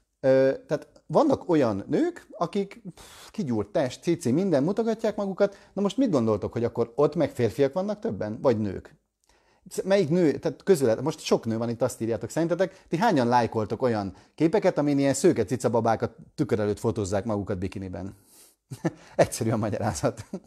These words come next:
Ha valaki, tehát ha egy... ö... Most annyira szerénytelen akarok lenni, hogy azt mondom, ha egy okos férfi beszél, azt lehet, hogy inkább nők hallgatják.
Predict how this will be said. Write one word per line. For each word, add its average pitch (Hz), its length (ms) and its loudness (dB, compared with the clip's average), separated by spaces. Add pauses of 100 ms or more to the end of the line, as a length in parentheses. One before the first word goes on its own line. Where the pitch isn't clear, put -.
(960)
Ha - 80 -4
valaki, 151 520 2
tehát 123 180 -4
ha 135 100 0
egy... 120 260 0
ö... 120 280 2 (2250)
Most - 140 -8
annyira 185 340 4
szerénytelen 117 520 0
akarok 127 320 2
lenni, 143 140 0
hogy 135 80 2
azt 147 120 -2
mondom, 123 220 -4 (100)
ha 131 80 -2
egy 120 140 -2
okos 139 320 0
férfi 123 320 0
beszél, 127 300 -2
azt 135 120 -2
lehet, 127 200 2
hogy 113 100 -4
inkább 107 280 -2
nők 107 240 -2
hallgatják. - 840 2